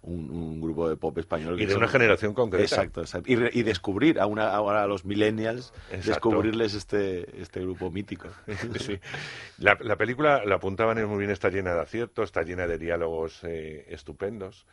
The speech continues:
Speaker 2: está llena de personajes, no hacemos más que, eh, que decirlo, y está llena de trabajo. Eh, ahora todo es muy bonito, es decir, la película ha funcionado fu-,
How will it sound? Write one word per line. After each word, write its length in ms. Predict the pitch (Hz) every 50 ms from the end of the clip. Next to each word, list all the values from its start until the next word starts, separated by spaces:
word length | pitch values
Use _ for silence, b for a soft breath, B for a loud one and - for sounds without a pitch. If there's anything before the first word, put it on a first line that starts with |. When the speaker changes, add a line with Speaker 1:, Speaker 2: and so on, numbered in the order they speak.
| b b b b b b b b
Speaker 2:
está 220 | - 82 - 80
llena 180 | 80 85 87 87
de 80 | 85 82
personajes, 500 | - 80 - - 85 95 107 101 - 90
no 100 | 87 85
hacemos 200 | 78 87 85 85
más 240 | 85 82 80 -
que, 300 | - - 85 82 80 80 78 76 76 73 73 -
eh, 240 | - 80 78 78 -
que 120 | - 85
decirlo, 380 | 80 80 78 - 92 95 98 101
y 60 | 92
está 180 | 87 - - 98
llena 260 | 92 95 95 101 107
de 100 | 92 87
trabajo. 540 | - - 71 69 69 71 - - - 62 - B B B B B B B B B B -
Eh, 280 | - 73 71 73 73 -
ahora 180 | - 92 98 101
todo 160 | - 107 101
es 80 | 92 87
muy 80 | 87
bonito, 580 | 78 76 78 95 117 107 - 92 95 95 98 92
es 140 | 85 80 76
decir, 240 | 78 73 - 78
la 120 | 73 73 71
película 360 | - - 71 71 71 85 78
ha 40 | 76
funcionado 540 | - 80 71 - 78 73 87 98 101 101 90
fu-, 160 | - -